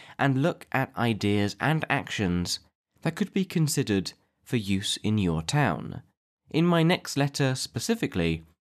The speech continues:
we are going to look at how to do your first town's audit.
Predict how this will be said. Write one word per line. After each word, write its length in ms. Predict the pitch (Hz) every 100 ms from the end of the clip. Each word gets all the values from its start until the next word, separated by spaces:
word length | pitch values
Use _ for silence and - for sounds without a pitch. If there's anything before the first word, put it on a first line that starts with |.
| _
we 140 | 156
are 60 | 180
going 280 | 175 165 160
to 140 | 156
look 260 | 123 127 -
at 80 |
how 200 | 127 127 135
to 100 | 127
do 120 | 113
your 280 | 104 104 107
first 600 | - 107 107 113 - - _ -
town's 720 | - 85 85 80 78 78 - _ _
audit. 640 | 123 139 127 - - -